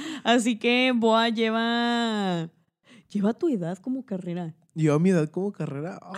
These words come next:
Speaker 1: ¡Hala! ¡Wow! Porque Boa ahorita tiene treinta y seis. O sea, lleva veintitrés años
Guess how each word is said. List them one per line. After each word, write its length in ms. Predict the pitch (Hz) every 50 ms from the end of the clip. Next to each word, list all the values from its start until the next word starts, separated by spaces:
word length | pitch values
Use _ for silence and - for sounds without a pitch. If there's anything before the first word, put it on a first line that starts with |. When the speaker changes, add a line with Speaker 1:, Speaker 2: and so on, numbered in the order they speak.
| 240
Speaker 1:
¡Hala! 560 | 285 320 339 339 339 330 320 302 285 233 220 208
¡Wow! 440 | 208 185 185 196 226 233 226 208
Porque 240 | 196 220 220 208 233
Boa 180 | 226 220 214 214
ahorita 240 | 220 233 240 254 240
tiene 240 | 240 233 240 247
treinta 220 | 240 247 240 202 190
y 40 | 180
seis. 220 | 175 196 180 180 - - - - - -
O 80 | - 226
sea, 300 | 214 247 233 226 214 208
lleva 220 | 208 208 226 233 269
veintitrés 440 | 320 330 254 269 202 220 214 226 240
años 380 | 247 247 254 269 285 285 269